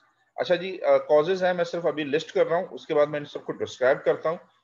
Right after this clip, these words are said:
और आपकी भी साथ साथ participation जो होगा वो मुझे चाहिए होगा। ठीक है, अच्छा जी, lack of capital, capital, lack of capital है, एनर्जी क्राइसिस है,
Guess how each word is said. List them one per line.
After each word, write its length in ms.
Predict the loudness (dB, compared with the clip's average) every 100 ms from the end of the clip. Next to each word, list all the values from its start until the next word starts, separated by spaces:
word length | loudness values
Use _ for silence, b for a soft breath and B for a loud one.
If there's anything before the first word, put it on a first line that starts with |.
| -4
और 140 | 2 2
आपकी 280 | 2 -2
भी 60 | -6
साथ 200 | -2 -2
साथ 140 | -2
participation 600 | -2 -2 -4 -8 -10 -8
जो 120 | -4 -4
होगा 240 | -2 -2
वो 220 | -2 -4
मुझे 220 | -8 -10
चाहिए 400 | -8 -4 -4 -6
होगा। 160 | -10 -10
ठीक 200 | -10 -14
है, 100 | -14 _ _ _ _ _ _ _ _ _ _ _ _ -8
अच्छा 180 | -6
जी, 260 | -6 -10 -14 _ _ _ _ _
lack 320 | -8 0 0 2
of 140 | 0
capital, 400 | 0 -2 -2 -6 -8 _ _ _ _ _ -4
capital, 300 | -2 -2 -4 -6 _ _ _ _ _ _ _ _ _ _ _
lack 220 | -4 -2 0
of 100 | 0
capital 280 | -2 -2 -4
है, 220 | -4 -8 _ _ _ _ _ -4
एनर्जी 320 | -2 -2 -4
क्राइसिस 500 | -2 -2 -2 -8 -10
है, 240 | -10 -12